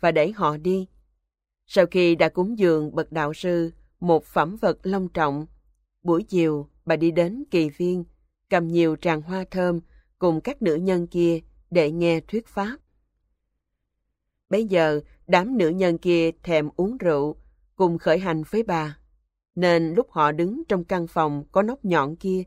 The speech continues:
họ uống rượu mạnh, rồi cùng bà Visakha đến ý kiến bậc đạo sư.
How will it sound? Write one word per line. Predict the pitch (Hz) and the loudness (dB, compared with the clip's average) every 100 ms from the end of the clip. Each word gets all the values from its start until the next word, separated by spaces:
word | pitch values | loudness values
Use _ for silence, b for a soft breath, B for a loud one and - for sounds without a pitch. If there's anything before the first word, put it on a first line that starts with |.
| - _ _ _ _ _ | -10 _ _ _ _ _
họ | 170 - | -2 2
uống | 180 208 285 | 2 0 -2
rượu | 180 143 | 2 2
mạnh, | 160 151 143 156 _ _ _ _ - | 2 -2 -2 -8 _ _ _ _ 4
rồi | 170 160 | 6 6
cùng | - 165 156 | 2 -4 0
bà | 160 151 | 0 0
Visakha | 165 175 185 170 180 175 165 - _ _ | -2 -4 -6 -8 -4 -4 -4 -10 _ _
đến | 165 170 196 - | 2 2 0 -4
ý | 220 | -6
kiến | 220 190 180 220 285 | -4 -2 -2 -4 -6
bậc | 175 156 - | -4 -4 -4
đạo | 156 139 | -4 -4
sư. | 156 185 180 | -8 -8 -6